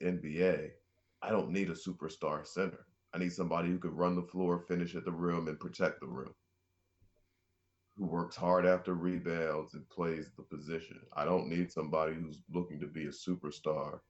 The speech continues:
especially if they're not out there giving max effort on every play. So, for those reasons, and of course, me also looking for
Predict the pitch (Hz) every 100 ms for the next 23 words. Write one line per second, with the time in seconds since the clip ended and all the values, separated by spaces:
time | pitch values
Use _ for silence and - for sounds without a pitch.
0 | _ _ _ _ _ _ _ - - -
1 | - 101 107 - 90 85 - 92 87 82
2 | 82 76 82 78 82 80 87 73 69 76
3 | 78 80 73 - - 90 85 76 76 69
4 | - - 69 - 71 - - _ _ _
5 | _ _ _ _ _ _ _ _ _ _
6 | _ _ _ _ _ - - 92 78 76
7 | 71 - _ _ _ _ _ _ _ _
8 | _ _ _ 90 87 95 104 104 85 95
9 | 92 85 82 85 85 _ - 82 80 80
10 | 76 76 - _ _ _ _ _ - -
11 | - - 90 82 - - - _ _ -
12 | - 90 90 92 90 82 85 87 90 82
13 | 87 87 80 78 - 82 82 80 76